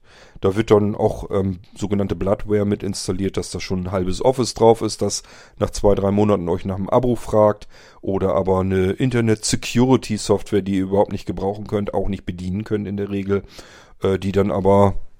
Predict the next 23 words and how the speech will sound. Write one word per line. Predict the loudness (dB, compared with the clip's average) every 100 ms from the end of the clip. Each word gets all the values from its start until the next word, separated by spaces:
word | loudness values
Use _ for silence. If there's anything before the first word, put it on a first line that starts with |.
| 4
ähm, | 6 8 6 4 2 -4 -10
natürlich | -4 -2 0 0
ebenfalls | 2 0 2 2 2 0
nach | -4
einem | -2 -2
Abo | 0 -2 -2
fragt. | -6 -4 -4 -6 -14 -20 -20 -20 -20 -10
Und | -6 -4
das | -4
ist | -4 0
da |
schon | 2 2
alles | 2 0 0
drauf, | 4 4
das | 4 -4
ist | -2
bei | 0
den | 2 0
anderen | 0 0 0 0 -2 -8 -20 -20 -20
Herstellern | -8 -6 2 4 4 2
so. | -4 -12
Und | -12 -8
das | -8 -6